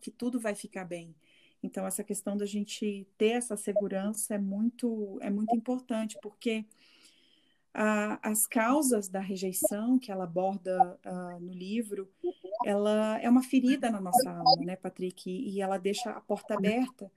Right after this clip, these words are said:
E essa porta, ela vem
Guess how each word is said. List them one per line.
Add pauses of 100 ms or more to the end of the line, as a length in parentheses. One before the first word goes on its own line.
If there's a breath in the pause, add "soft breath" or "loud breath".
(540 loud breath)
E
essa
porta,
ela
vem